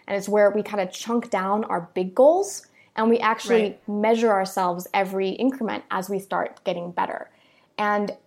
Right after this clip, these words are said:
Speaker 1: that's what separates the men from the mice, which is the
Speaker 2: Yeah.
Speaker 1: discipline to actually do that, that sort of steps.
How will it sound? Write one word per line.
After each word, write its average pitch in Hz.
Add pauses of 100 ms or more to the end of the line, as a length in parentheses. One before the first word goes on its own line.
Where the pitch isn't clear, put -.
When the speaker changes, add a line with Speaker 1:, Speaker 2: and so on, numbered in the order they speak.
Speaker 1:
that's 269
what 302
separates 226
the 208
men 190
from 226
the 208
mice, 214
which 214
is 202 (200)
the 240
Speaker 2:
Yeah. 247
Speaker 1:
discipline 208
to 190
actually 196
do 214
that, 190
that 185
sort 196
of 185
steps. -